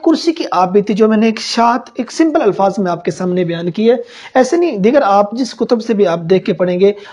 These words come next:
ہر کتاب والوں نے علیحدہ علیحدہ لکھا ہے اس کرسی کے بارے میں۔ تو یہ دو اشعار، پہلا جیسے کہ میں نے یہ بتایا،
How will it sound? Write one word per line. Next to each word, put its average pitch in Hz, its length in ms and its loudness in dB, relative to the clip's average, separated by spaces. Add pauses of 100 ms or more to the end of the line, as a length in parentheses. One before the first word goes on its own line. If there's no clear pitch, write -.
(120)
ہر 269 100 2 (180)
کتاب 196 320 0
والوں 190 140 0
نے 196 80 -2
علیحدہ 180 220 0
علیحدہ 165 200 0
لکھا 156 320 -8
ہے 165 140 -10
اس - 160 -10
کرسی 190 280 -4
کے 175 100 -2
بارے 147 260 -6
میں۔ 151 160 -6 (380)
تو 254 80 2
یہ 269 100 6
دو 240 240 4
اشعار، 190 360 0
پہلا 220 280 2
جیسے 214 300 0
کہ 214 100 0
میں 208 100 2
نے 202 80 4
یہ 202 60 4
بتایا، 180 400 4